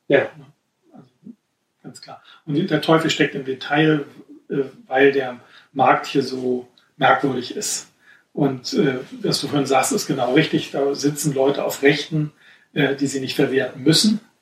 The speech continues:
Speaker 1: Hm.
Speaker 2: ähm, die sie einfach nur halten können und
Speaker 1: Hm.
Speaker 2: verhindern können, dass andere sie verwerten.
Speaker 1: Ja.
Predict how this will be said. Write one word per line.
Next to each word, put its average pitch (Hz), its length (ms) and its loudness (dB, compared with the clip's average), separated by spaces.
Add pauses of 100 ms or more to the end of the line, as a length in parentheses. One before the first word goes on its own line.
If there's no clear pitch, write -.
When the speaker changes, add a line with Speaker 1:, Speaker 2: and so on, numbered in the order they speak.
(120)
Speaker 1:
Hm. 143 280 -2
Speaker 2:
ähm, 147 320 2 (120)
die 156 100 4
sie 143 120 0
einfach 139 280 -4
nur 135 180 -2
halten 131 280 0
können - 300 -16 (140)
und 175 140 -14
Speaker 1:
Hm. 151 80 4
Speaker 2:
verhindern 139 380 2
können, 135 160 -12
dass 127 140 -10
andere 123 240 -10
sie 123 100 -18
verwerten. - 480 -14
Speaker 1:
Ja. - 140 2